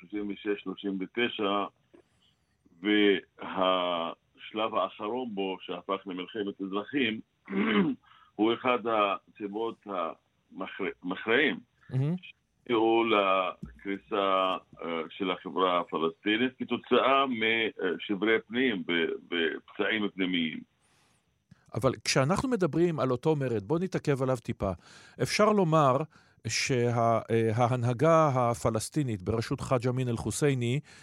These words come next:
Speaker 2: אה, בעצם יצאו למלחמה נגד האויב הלא נכון בזמן הלא נכון, כלומר, מרדו בבריטים בעוד האויב האמיתי שלהם, לת-, לתפיסתם בוודאי, הם היהודים, היישוב היהודי,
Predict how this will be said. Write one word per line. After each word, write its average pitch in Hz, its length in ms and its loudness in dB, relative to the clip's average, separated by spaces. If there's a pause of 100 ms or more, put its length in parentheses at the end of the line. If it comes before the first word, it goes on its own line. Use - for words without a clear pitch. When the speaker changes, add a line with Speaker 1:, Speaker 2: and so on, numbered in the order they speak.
(280)
Speaker 2:
אה, 131 100 4
בעצם 220 500 4
יצאו 196 260 4
למלחמה 160 580 4
נגד 156 340 4
האויב 139 480 8
הלא 147 160 8
נכון 143 400 2
בזמן 127 360 0
הלא 160 200 2
נכון, 180 280 0
כלומר, 151 480 6 (320)
מרדו 139 400 2
בבריטים 147 580 2
בעוד 120 280 2
האויב 123 420 2
האמיתי 120 500 0
שלהם, 98 460 -6
לת-, 87 160 -10 (180)
לתפיסתם 117 580 -4
בוודאי, 107 400 2 (460)
הם 139 260 4
היהודים, 120 1040 4
היישוב 120 400 0
היהודי, 120 500 2